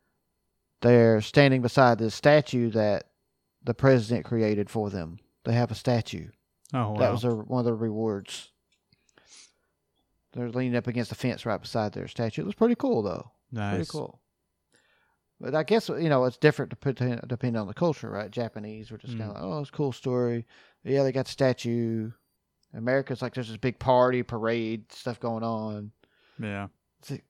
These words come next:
Speaker 1: it's exactly how our cultures would do it. That's, that's what's funny about it.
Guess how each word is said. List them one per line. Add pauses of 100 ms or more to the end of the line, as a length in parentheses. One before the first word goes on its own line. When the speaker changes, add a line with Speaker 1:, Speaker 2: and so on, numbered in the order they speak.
Speaker 1:
it's
exactly
how
our
cultures
would
do
it.
That's,
that's
what's
funny
about
it.